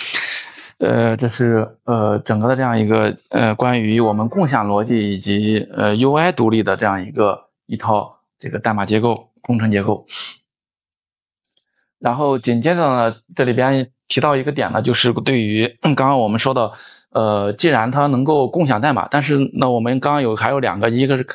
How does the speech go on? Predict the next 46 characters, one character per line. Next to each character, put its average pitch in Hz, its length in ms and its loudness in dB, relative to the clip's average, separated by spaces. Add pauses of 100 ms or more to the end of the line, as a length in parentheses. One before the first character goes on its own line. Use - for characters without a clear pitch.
安 151 180 0
卓 143 100 2
麦 120 380 -4 (180)
跟 110 280 -2
I 123 120 -2
O 127 60 0
S 143 220 -4
麦， 113 200 -2 (360)
那 127 100 0
这 202 140 0
两 123 160 0
个 110 80 0
呢， 120 120 0
它， 120 140 0 (140)
它 131 100 0
是 120 160 0
主 110 180 0
要 117 120 2
是 117 180 -2
跟 123 240 0
平 120 180 0
台 123 200 0
相 143 320 -2 (500)
关 151 240 0
的 139 140 2
这 113 80 -2
样 107 120 2
一 104 60 0
些 104 160 0
A 113 140 0
P 107 180 -2
I， 104 220 -2 (100)
那 120 160 0
这 180 160 0
部 135 140 -2
分 113 100 2
呢， 107 100 0
其 107 140 -4
实 117 160 -2
你 113 140 2
是 113 80 2
没 107 100 2
有 135 80 2
办 170 160 -2
法 104 160 0
去， 110 400 0